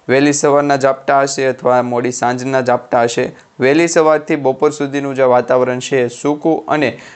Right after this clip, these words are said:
તદ્દન છે એ ગરમીવાળું વાતાવરણ રહેવાનું છે, જેને કારણે હજી પણ ગુજરાતમાં અમુક ભાગોની અંદર વરસાદ જ્યાં નથી પડ્યો,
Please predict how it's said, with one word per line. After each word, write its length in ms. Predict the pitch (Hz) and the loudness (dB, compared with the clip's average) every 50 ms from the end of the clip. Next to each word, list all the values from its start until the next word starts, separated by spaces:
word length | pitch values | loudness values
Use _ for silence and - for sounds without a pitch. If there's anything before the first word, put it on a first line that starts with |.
| - _ - 139 | -20 _ -8 0
તદ્દન 380 | - 147 165 175 190 190 - - | 0 2 2 2 0 0 -2 -8
છે 160 | - - 185 | -4 -2 0
એ 160 | 165 98 104 | 0 0 0
ગરમીવાળું 680 | 147 131 131 139 147 165 175 175 165 160 156 151 143 139 | -2 0 0 0 0 0 0 0 2 4 4 4 4 4
વાતાવરણ 460 | 135 135 120 - 139 135 135 131 127 | 2 2 2 0 0 0 0 0 0
રહેવાનું 380 | 127 131 131 131 131 127 131 | 2 2 2 2 0 -2 -4
છે, 180 | 127 - 139 127 | -4 -4 -4 -4
જેને 240 | 120 123 123 127 127 | -2 -2 -2 -4 -2
કારણે 340 | 127 143 127 127 127 127 123 | 0 0 0 0 0 -2 -2
હજી 240 | 123 117 110 127 | -4 -4 -4 -6
પણ 220 | 123 - 131 127 120 | -6 -4 -6 -4 -4
ગુજરાતમાં 540 | 120 120 120 117 123 123 120 127 127 120 - | -4 -4 0 0 0 0 -2 -2 -4 -2 -2
અમુક 260 | - 127 135 139 135 | -2 -2 -2 -2 -2
ભાગોની 400 | 127 127 127 123 127 123 123 123 | 0 0 0 0 0 -2 -2 -4
અંદર 240 | 123 123 123 117 117 | -4 -2 -2 0 0
વરસાદ 380 | 117 117 113 - 123 123 120 | 0 0 0 0 -2 -2 0
જ્યાં 260 | 113 117 120 120 120 | 0 0 0 0 0
નથી 300 | 117 113 117 123 - 170 | -2 -4 -4 -2 -2 -4
પડ્યો, 340 | 156 - 135 127 117 110 117 | -2 0 0 2 2 0 0